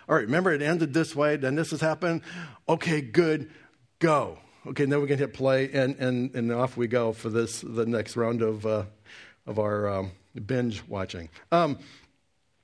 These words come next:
that's kinda how I feel about this current series, The Kingdom of God.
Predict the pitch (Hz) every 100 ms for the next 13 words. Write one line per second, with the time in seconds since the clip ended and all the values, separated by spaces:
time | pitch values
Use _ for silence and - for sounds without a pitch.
0 | _ - - _ _ - - - 233 226
1 | 180 202 180 160 175 156 143 135 131 -
2 | 156 143 113 143 135 123 113 117 110 123
3 | 113 107 95 110 82